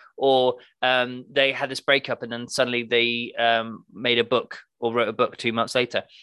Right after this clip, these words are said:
And I, and I love this idea that that's what happens, because obviously you can't plan these things and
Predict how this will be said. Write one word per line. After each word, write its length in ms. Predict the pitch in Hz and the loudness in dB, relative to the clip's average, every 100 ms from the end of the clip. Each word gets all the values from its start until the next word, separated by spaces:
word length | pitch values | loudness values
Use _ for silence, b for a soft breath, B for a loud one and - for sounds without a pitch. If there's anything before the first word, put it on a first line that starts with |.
| B | B
And 180 | 151 156 | -4 0
I, 220 | 160 170 | 2 2
and 180 | 185 175 | 2 2
I 140 | 180 180 | 0 0
love 260 | 170 185 | 0 0
this 200 | 185 160 | -2 -4
idea 280 | 156 156 151 | -4 -2 0
that 220 | 139 - _ _ _ _ - | 0 -2 _ _ _ _ -14
that's 440 | 147 170 170 - | 0 0 0 -6
what 160 | 151 135 | -6 -4
happens, 420 | 175 - 127 104 | -6 -6 -12 -8
because 300 | 147 - 139 | -10 -6 -4
obviously 300 | 143 - 139 131 135 | -4 -4 -6 -6 -8
you 140 | 135 | -10
can't 300 | - 156 139 | -2 -2 -2
plan 280 | - 156 147 | 0 0 -2
these 260 | 117 107 | -8 -10
things 500 | - 95 92 113 135 - | -6 -6 -6 -10 -14 -8
and 220 | 123 120 | -6 -6